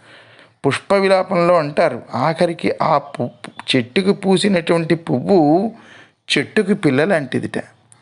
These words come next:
ఆ పువ్వుని కోస్తూ ఉంటే ఒక రోజున ఆ పువ్వు ఏడుస్తూ ఆ కొయ్యడానికి వచ్చినటువంటి వాడితో అంటుంది, "ఈ చెట్టు మా అమ్మ,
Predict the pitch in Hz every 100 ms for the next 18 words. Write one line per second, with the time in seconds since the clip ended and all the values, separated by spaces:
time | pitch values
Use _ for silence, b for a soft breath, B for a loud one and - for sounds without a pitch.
0 | b b b b b - 143 131 - 120
1 | 143 202 208 156 170 - 196 165 190 180
2 | 160 143 135 147 156 151 220 143 139 -
3 | 127 170 170 147 120 123 147 160 - 147
4 | 170 240 - B B B B B 135 135
5 | 123 123 156 180 185 180 170 180 165 156
6 | 165 147 151 139 156 147 123 113 139 131
7 | 123 196 196 - B B B B 143 165
8 | - 120 - 180 185 160 127 135 160